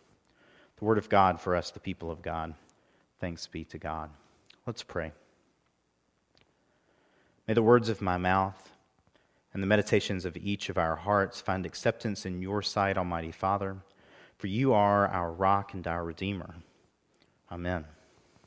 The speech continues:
So as we move through this series on worship, it has come time for us to talk about the sermon. Ah, what's worse than preaching about preaching?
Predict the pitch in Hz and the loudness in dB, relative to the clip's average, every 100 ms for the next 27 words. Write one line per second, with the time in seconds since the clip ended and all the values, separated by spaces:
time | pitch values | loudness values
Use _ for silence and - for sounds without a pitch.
0 | _ _ _ _ _ _ _ _ _ _ | _ _ _ _ _ _ _ _ _ _
1 | - - - 165 147 160 180 240 - 190 | -20 -8 8 10 10 10 12 10 8 8
2 | 185 151 143 - 185 180 175 165 139 110 | 10 10 6 4 6 8 10 10 8 6
3 | 127 127 123 139 - 147 127 117 - 208 | 6 6 6 4 4 4 4 0 2 6
4 | 208 196 - 139 131 123 123 123 - - | 8 6 6 8 8 8 4 0 -6 -20
5 | - - 127 135 127 - - - 185 185 | -12 4 8 8 6 -2 -10 0 6 6
6 | 180 - - 113 120 120 120 - - - | 6 -2 -6 0 4 6 4 0 -16 -10
7 | 110 - 110 98 82 143 - _ _ _ | -8 -2 0 0 -2 -10 -18 _ _ _
8 | _ _ _ - 113 101 - - - _ | _ _ _ 6 6 6 2 -16 -20 _
9 | _ _ _ _ _ 170 180 170 202 - | _ _ _ _ _ 4 6 12 12 12
10 | 147 135 180 190 - 160 160 180 180 185 | 8 6 8 6 6 6 12 12 12 10
11 | 226 - 104 104 | 4 2 -2 -6